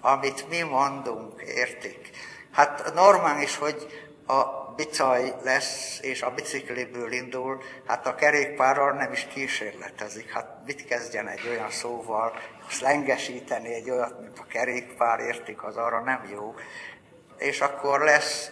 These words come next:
csoki, meg suli, meg mindenféle lesz, kicsinyítőképzők, mert múltkor mondtam, hogy a hangulat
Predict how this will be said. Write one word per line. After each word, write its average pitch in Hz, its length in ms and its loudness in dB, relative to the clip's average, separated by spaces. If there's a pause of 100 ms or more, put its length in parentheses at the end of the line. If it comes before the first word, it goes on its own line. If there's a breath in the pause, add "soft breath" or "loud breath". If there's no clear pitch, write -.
(100)
csoki, 135 640 4
meg 120 200 2
suli, 135 560 0
meg 120 540 -4 (120)
mindenféle 135 920 0
lesz, 135 340 0
kicsinyítőképzők, 120 1400 -6
mert 120 300 -6 (320 loud breath)
múltkor 135 420 -4
mondtam, 135 480 0
hogy 117 200 -6
a 117 60 -6
hangulat 135 760 -2